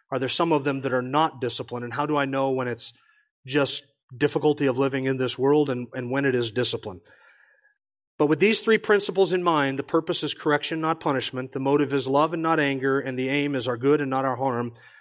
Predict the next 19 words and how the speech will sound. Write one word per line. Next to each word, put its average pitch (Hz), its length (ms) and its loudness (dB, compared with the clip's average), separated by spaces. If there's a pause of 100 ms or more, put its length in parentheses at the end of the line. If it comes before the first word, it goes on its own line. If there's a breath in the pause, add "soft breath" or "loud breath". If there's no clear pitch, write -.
(360 loud breath)
Now 160 120 0
let's 190 200 2
walk 165 280 2
through 170 180 4
a 151 60 4
couple 160 360 2
of 147 80 2
scenarios 120 840 -2
and 117 80 -10
say, 127 120 -2
how 143 120 0
do 170 100 0
these 151 220 -2
principles 147 600 -2
inform 143 640 -2 (240 loud breath)
how 175 240 2
I 170 200 0
view 135 600 0 (800)
an, 151 180 0